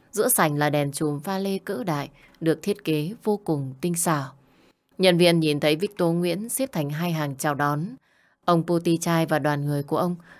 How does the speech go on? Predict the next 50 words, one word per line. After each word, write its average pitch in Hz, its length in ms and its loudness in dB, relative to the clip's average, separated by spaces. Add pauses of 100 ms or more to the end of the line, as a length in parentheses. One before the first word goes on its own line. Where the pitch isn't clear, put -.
được 165 180 2
đưa 208 140 2
lên 208 220 -2
nghỉ 147 180 0
ngơi 175 340 -2
ở 160 120 -4
phòng 147 320 -4
tổng 143 180 -2
thống, 160 360 -4 (320)
nằm 160 240 4
trên 214 220 -4
tầng 143 320 -2
cao 165 180 -2
nhất 226 240 -6
của 147 120 -4
khách 202 200 -10
sạn. 147 280 -6 (500)
Victor 190 340 0
Nguyễn 170 320 -2
hẹn 185 180 -4
ông 170 220 0
bảy 147 160 2
giờ 147 200 0
ba 156 180 -2
mươi 170 320 -2 (340)
ăn 202 160 0
tối 165 360 0
tại 151 140 0
nhà 147 180 -4
hàng 143 300 -6
trong 170 180 -8
khách 240 200 -10
sạn. 147 260 -4 (720)
Anh 180 180 0
cũng 185 180 -4
có 156 220 2
phòng 143 280 -2
riêng 156 280 -2
tại 156 200 0
đây. 160 240 0 (340)
Anh 196 180 2
và 156 140 6
anh 185 200 0
Tài 147 280 0
lên 175 220 -2
đó 156 320 0
tắm 165 240 0
rửa 170 320 0
thay 180 160 -2
đồ. 143 260 0